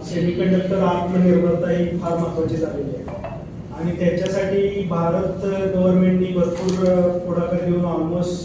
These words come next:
शहात्तर हजार कोटी already बजेट सँक्शन केले आणि almost अजून एक पन्नास हजार कोटी बजेटची सँक्शन्स already केलेले आहेत. आणि याच्यामध्ये प्रामुख्याने गुजरात, अ, ओडिसा, आसाम,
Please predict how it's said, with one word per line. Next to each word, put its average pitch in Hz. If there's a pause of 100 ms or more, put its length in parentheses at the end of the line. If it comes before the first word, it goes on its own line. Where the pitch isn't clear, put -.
(100)
शहात्तर 170
हजार 175
कोटी 180
already 175 (720)
बजेट 170
सँक्शन 175
केले 175
आणि 175
almost 165
अजून 170
एक 175
पन्नास 165
हजार 165
कोटी 170
बजेटची 165
सँक्शन्स 165 (420)
already 160
केलेले 160
आहेत. 123 (840)
आणि 170
याच्यामध्ये 180 (400)
प्रामुख्याने 170
गुजरात, 170 (320)
अ, -
ओडिसा, 175 (180)
आसाम, 170